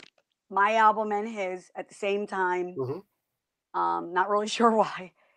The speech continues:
Speaker 1: but it was just, we would flip-flop back and forth. Um, I would sing on a few of his. He would do,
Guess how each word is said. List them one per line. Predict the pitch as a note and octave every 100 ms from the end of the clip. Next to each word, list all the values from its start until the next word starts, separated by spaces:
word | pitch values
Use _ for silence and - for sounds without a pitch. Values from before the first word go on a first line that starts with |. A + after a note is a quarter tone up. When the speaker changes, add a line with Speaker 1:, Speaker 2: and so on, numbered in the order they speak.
| _ -
Speaker 1:
but | A3
it |
was | A3+
just, | G#3 -
we | B3
would | A#3 -
flip-flop | C4 C4 A#3 A#3 A#3
back | A3 G#3+
and | B3 A#3
forth. | - G3 F#3+ G#3 -
Um, | F#3+ F#3
I | F#3
would | F#3+
sing | G3+ F#3+
on | F#3
a | G3
few | A#3 G3+
of | G3
his. | D4+ D4 B3+
He | A#3
would | F#3+
do, | G#3